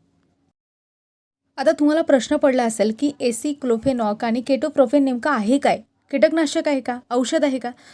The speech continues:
तर आपण बघतो हे गुराढोरांसाठी वापरण्यात येणारं औषध आहे. परंतु गुरंढोरं ज्या वेळेस मरतात त्यावेळेस गिधाड आहे त्यावर काम करतात, म्हणजे स्वच्छता करण्याचं. मग आता हे औषध आहे त्याचं जे आहे ते अंश आहे, अंश प्राण्या-, प्राण्यामध्ये राहत असतो. मग आता गुरंढोरं मेल्यानंतर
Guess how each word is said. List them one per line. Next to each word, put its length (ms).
तर 100
आपण 220
बघतो 360
हे 180
गुराढोरांसाठी 960
वापरण्यात 500
येणारं 280
औषध 340
आहे. 100
परंतु 360
गुरंढोरं 640
ज्या 200
वेळेस 320
मरतात 400
त्यावेळेस 380
गिधाड 320
आहे 140
त्यावर 300
काम 240
करतात, 360
म्हणजे 200
स्वच्छता 440
करण्याचं. 420
मग 120
आता 200
हे 360
औषध 360
आहे 120
त्याचं 420
जे 100
आहे 240
ते 140
अंश 340
आहे, 120
अंश 440
प्राण्या-, 260
प्राण्यामध्ये 520
राहत 240
असतो. 180
मग 440
आता 100
गुरंढोरं 600
मेल्यानंतर 760